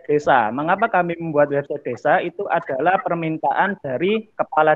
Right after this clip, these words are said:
desanya sendiri, bahwa kepala desa ingin agar desanya punya profil desa. Nah, untuk mengisi profil desa dan, eh, website desa, kami akan mengadakan workshop e-commerce. Mengapa kami membuat workshop e-commerce?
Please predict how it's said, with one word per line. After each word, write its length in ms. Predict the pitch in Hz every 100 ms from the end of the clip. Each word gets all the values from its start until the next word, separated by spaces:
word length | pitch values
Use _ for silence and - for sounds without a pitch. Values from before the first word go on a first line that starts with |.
| 147
desanya 400 | 135 143 139 139
sendiri, 560 | 139 127 165 151 123
bahwa 240 | 113 117 165 -
kepala 320 | 165 156 156
desa 320 | 127 185 190 -
ingin 400 | 156 175 208 220 _ -
agar 240 | 139 170 165
desanya 400 | 135 - 131 160
punya 320 | 180 156 160 165
profil 480 | 165 151 - 143
desa. 480 | 135 117 123 117 101 _ _ _ _ _ -
Nah, 360 | 139 127 - -
untuk 280 | 190 247 247
mengisi 680 | 220 208 - 208 202 185 180
profil 400 | 190 185 190 185
desa 680 | 190 233 170 123 131 143 185 - -
dan, 360 | 139 143 139 139
eh, 140 | 139 139
website 320 | 135 151 -
desa, 400 | 202 208 135 139 -
kami 160 | 151 202
akan 320 | 180 190 185
mengadakan 560 | 175 156 135 156 185 143
workshop 480 | 131 _ 175 190 - - -
e-commerce. 560 | 165 190 196 131 - -
Mengapa 320 | 165 208 226 -
kami 240 | 170 170
membuat 240 | 156 139 127
workshop 240 | 131 - -
e-commerce? 480 | 139 190 185 135 -